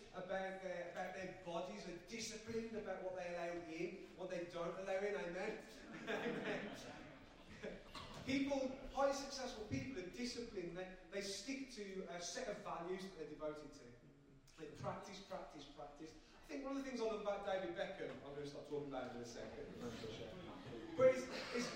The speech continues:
so the stories go, he'd be the, he'd be the first person at the training ground in the morning, and then he'd train the whole session with all the rest of the team. But long after everyone had gone, he'd be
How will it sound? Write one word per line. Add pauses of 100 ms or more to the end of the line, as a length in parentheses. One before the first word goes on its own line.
(120)
so
the
stories
go,
he'd
be
the, (300)
he'd
be
the
first (400)
person
at
the
training
ground
in
the
morning, (640)
and
then
he'd
train
the
whole
session
with
all
the
rest
of
the
team. (240)
But
long
after
everyone
had
gone, (260)
he'd
be